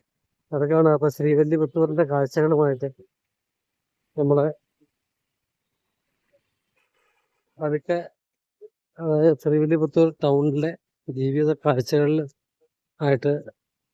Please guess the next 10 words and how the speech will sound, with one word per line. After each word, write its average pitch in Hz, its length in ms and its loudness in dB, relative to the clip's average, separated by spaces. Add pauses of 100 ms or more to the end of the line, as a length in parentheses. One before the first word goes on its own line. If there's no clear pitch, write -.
(1700)
കണ്ടുകൊണ്ട് 143 420 2
ഇങ്ങനെ 143 280 0
മുമ്പോട്ട് 139 440 -2
നടക്കുകയാണ്. 139 520 -2 (760)
ഇവിടുന്ന് 143 200 0
എത്ര 151 180 0
എന്തോരം 156 380 0
ഉണ്ടെന്ന് 170 360 -2
എനിക്കറിയാൻ 170 340 -2
പാടില്ല 156 300 -6